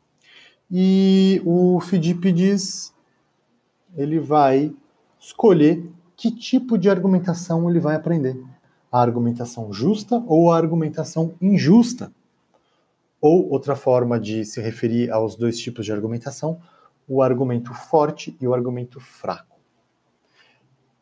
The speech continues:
Essa distinção entre o argumento forte e o fraco é o que eu quero que vocês foquem pra lição de casa.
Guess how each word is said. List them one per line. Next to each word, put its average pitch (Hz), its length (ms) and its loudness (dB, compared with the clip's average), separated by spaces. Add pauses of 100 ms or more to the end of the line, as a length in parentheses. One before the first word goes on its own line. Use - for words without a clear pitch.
(160)
Essa 233 480 2
distinção 143 600 -4
entre 147 140 -6
o 127 40 -2
argumento 110 340 -8
forte - 380 -8
e - 40 -18
o - 40 -20
fraco 156 480 -2 (260)
é 147 200 0
o 160 340 0
que - 100 -8
eu 160 80 2
quero 147 320 0
que 147 120 -18
vocês 151 360 -6
foquem 147 380 -2
pra 151 140 -2
lição 147 280 -4
de 135 100 -8
casa. 101 400 -4